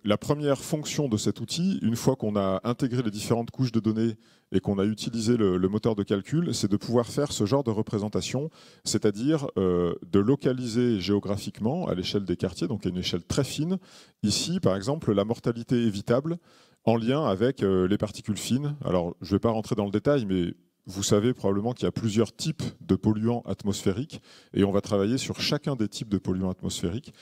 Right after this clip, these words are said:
Pourquoi est-ce qu'on fait ça ? Parce que derrière, les sources d'émissions ne sont pas les mêmes et donc les leviers d'action pour le décideur ne sont pas les mêmes. Donc là, par exemple, c'est la représentation pour les microparticules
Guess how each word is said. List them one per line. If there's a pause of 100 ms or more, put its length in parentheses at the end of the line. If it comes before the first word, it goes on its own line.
(300)
Pourquoi
est-ce
qu'on
fait
ça ?
Parce
que
derrière, (540)
les
sources
d'émissions
ne
sont
pas
les
mêmes (400)
et
donc
les
leviers
d'action
pour
le
décideur
ne
sont
pas
les
mêmes. (480)
Donc
là,
par
exemple,
c'est
la
représentation
pour
les
microparticules